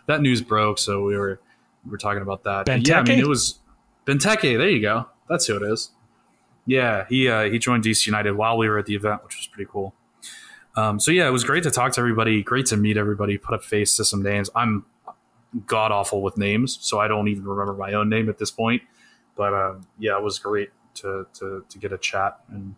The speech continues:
Speaker 1: you know, have a little drink with everybody. So what was your favorite part?
Speaker 2: My favorite part? Um,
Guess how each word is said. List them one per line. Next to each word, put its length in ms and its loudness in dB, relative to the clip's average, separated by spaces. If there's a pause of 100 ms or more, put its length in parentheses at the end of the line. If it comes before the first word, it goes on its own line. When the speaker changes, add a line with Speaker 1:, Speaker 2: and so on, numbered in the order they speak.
(140)
Speaker 1:
you 80 -12
know, 140 -8
have 160 -2
a 40 -2
little 180 -4
drink 260 -10
with 120 -16
everybody. 380 -10
So 180 -16 (500)
what 80 0
was 120 2
your 80 2
favorite 320 -4
part? 240 -8 (580)
Speaker 2:
My 140 2
favorite 320 -2
part? 320 -2 (2250)
Um, 800 4